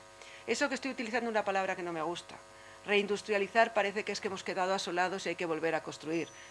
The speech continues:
España tiene una industria potente, como vais a ver, tiene una industria potente y lo que tenemos es fortalecer esa industria, pero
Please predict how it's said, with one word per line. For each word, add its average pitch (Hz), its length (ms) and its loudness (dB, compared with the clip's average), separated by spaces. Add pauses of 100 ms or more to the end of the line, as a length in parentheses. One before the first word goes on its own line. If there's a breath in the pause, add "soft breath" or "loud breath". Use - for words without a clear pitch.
España 180 360 2
tiene 190 160 -2
una 175 100 0
industria 180 360 -4
potente, 202 540 -2 (160)
como - 200 -8
vais 156 280 -4
a 165 80 2
ver, 196 180 -2 (380 loud breath)
tiene 185 180 2
una 165 140 2
industria 214 360 2
potente 214 520 2 (180 loud breath)
y 190 60 0
lo 175 80 6
que 160 100 -2
tenemos 170 260 -2
es 180 140 -6
fortalecer 170 600 0
esa 160 160 -2
industria, 151 480 -6
pero 151 160 -4